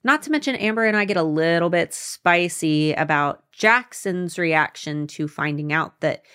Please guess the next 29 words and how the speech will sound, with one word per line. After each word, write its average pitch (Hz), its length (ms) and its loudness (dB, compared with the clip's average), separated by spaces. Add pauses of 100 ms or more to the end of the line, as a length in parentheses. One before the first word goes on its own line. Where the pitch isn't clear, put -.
(240)
Grace 175 320 2
had 156 260 -2
help 285 400 0
learning 160 260 0
how 156 160 -4
to 139 160 -10
shift - 580 -2 (380)
from 160 180 -2
Hudson. 156 540 -4
So 233 320 2 (180)
without 240 260 2
further 269 300 2
ado, 170 480 0 (160)
let's 160 220 0
go 170 100 0
ahead 147 320 -2
and 143 160 -6
get - 160 -10
started. - 460 -12 (1400)
All 202 100 6
right, 190 160 4
guys, 160 280 0 (100)
episode 285 800 2 (340)
thirty-one. 254 1900 0
We're, 202 260 4
we're 208 360 2 (360)
getting 311 380 2
through 175 800 2
Crush, - 640 -2